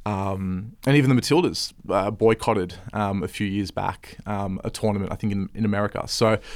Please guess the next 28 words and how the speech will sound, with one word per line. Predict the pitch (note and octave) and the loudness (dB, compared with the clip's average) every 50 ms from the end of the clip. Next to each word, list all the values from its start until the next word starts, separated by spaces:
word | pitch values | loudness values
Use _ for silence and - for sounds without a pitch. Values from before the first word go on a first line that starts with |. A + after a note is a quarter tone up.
| - - - - - | -8 -8 -6 0 0
we've | C3+ - | 2 4
had | D#3+ D#3+ D#3 | 4 4 4
more | D#3 C#3+ C#3+ C#3+ | 6 6 8 8
of | C3 | 8
this | B2 B2 - | 6 4 2
unrest. | A#2 A2 G#2+ G#2+ A2 - A3 - - - - - - | 2 4 4 4 4 4 4 2 0 -2 -2 -4 -6
The, | A#2 A2 A#2+ A2+ | 2 2 2 2
the | A2+ A#2 C3 | 4 6 6
netball | C3 C3+ C#3+ D3+ C#3+ - D3 C#3+ C3 B2 A#2 | 6 6 6 4 6 6 8 8 8 6 4
case | - - A#2+ A2+ A#2+ A#2+ - - | 2 2 4 4 4 4 2 0
comes | - - A2+ A2+ - | 2 2 0 2 2
down | - G#2+ G#2+ G#2+ | 2 0 0 0
to | - | 0
the | - G#2+ | -2 -4
fact | - - G2+ G2+ - - | 0 2 0 0 2 0
that | - - | -2 -2
the | - G2 | -2 -4
sport, | - - - - A#2 A2 G#2+ A2 A2 - - - - - - - - - - - - | -4 -4 -2 2 4 6 6 6 4 2 -4 -16 -20 -20 -20 -20 -20 -18 -16 -8 -2
um, | G#2 G#2 G#2 G#2 | 0 2 2 2
seemingly | - - - A#2+ A#2 A#2 A#2 A#2 A2+ G#2 - | 2 2 4 6 6 6 6 6 6 4 4
is | G#2 F#2+ | 2 2
not | A2+ G#2 - | 0 0 2
well | G#2+ G#2 G2 G2 | 2 2 2 2
financed, | - - G2+ G2 G#2 A2+ C3+ E3 - - - - | 0 0 0 2 2 2 2 0 -2 -4 -4 -4
resourced. | G2+ G2 A2+ - - C3+ G3+ A#3 - - - - - | -4 -2 -2 0 0 0 0 0 -2 -6 -8 -4 -4
They're | G#2 F#2+ | -2 -2
struggling | - - A2 G#2+ G2+ G#2 G#2+ G2+ | 0 0 0 2 2 2 -2 0
financially. | - F#2+ F2+ F2 F2+ A2+ A#2 - - C#3+ D3 D#3+ F3+ | 0 -2 -2 0 0 0 0 2 4 4 4 4 2